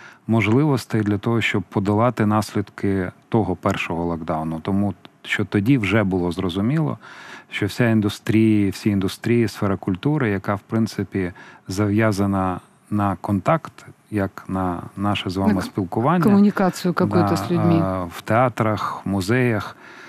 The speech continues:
Speaker 1: а, була зачинена, і очевидно, що вона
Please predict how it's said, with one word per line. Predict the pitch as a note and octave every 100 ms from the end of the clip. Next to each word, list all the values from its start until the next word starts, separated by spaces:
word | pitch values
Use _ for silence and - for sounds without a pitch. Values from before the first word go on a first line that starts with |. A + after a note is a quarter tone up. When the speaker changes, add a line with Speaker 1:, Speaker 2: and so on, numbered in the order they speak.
| - - -
Speaker 1:
а, | A#2+ G#2+ G#2 G2+ G2+ F#2+ G2 A#2+
була | G#2+ A2+ A2
зачинена, | G2+ G#2+ - F#3 F#3 D#3+ C#3+
і |
очевидно, | G#2+ - C3+ C#3
що | A2+ A#2
вона | G#2+ A2 A#2 A#2+